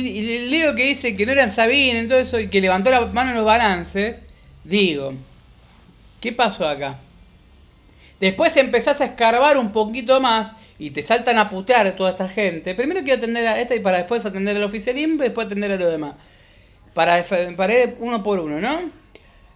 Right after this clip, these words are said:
Eh, "A los enemigos hay que matarlos de a uno", me dijo una vez un, un amigo. Eh,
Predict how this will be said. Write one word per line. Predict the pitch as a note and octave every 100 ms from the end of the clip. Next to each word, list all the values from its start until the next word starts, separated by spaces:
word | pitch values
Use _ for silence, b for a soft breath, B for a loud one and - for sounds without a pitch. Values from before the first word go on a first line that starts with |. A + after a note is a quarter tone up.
| - -
Eh, | E3+ E3+ E3+ E3 E3 E3
"A | F3
los | F#3+
enemigos | G#3+ C4 D#4+
hay | B3
que | A3
matarlos | G#3 A3 G#3+
de | A3
a |
uno", | B3 G#3 F3 E3
me | E3+
dijo | E3+ F3
una | E3+ E3+
vez | F3+ F3+
un, | E3+ D#3+ D#3+ E3+
un | F3
amigo. | E3+ D#3+ D3+ C#3+ C3+ - - _ b b b b - -
Eh, | E3 D#3+ D#3 D#3 D3+ D3 D3 D3 D3